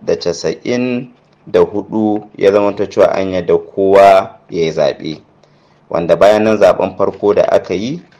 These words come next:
shi ne shugaba Nelson Mandela ya zama shugaban ƙasa baƙi na farko a Afirka ta Kudu. Sannan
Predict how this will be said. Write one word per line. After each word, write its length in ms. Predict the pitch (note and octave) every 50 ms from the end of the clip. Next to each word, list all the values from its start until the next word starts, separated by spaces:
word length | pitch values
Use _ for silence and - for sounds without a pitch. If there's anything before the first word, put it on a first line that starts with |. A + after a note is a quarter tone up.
| _ _ _ _
shi 280 | - - - F#2 F#2 F#2+
ne 180 | F#2+ F#2 F2+
shugaba 600 | F2+ - E2 D#2+ D#2+ D2+ E2 F2 F#2 F#2 F#2 F#2 F#2
Nelson 340 | F#2 F#2+ F#2 F#2 - G2+ F2 D#2+
Mandela 760 | D#2 D#2 D2+ E2+ F2+ A2 C3 C#3+ C3 B2 A#2+ A2+ - - - _
ya 120 | - - F2
zama 180 | F2+ F2+ F#2+
shugaban 400 | F#2 - - D#2 D#2 D#2 F2 F2
ƙasa 320 | - - F2 - F#2+ F2 E2+
baƙi 400 | F#2 - - - - - F#2 F2+
na 100 | F2+ F2
farko 640 | F2+ - F#2 F2 F2 - - - F2 F2 E2 E2+ - - _ -
a 200 | - D2+ - - -
Afirka 340 | - - E2 E2 - D#2+ D#2+
ta 100 | - D#2+
Kudu. 360 | D#2+ - E2 E2+ - E2 - _ _ _ - - _ _ _ _ _ _ _ _ _
Sannan 720 | _ - - D#3 D#3+ C#3+ C#3 C3+ C3+ C3+ C3 C3 C3 - -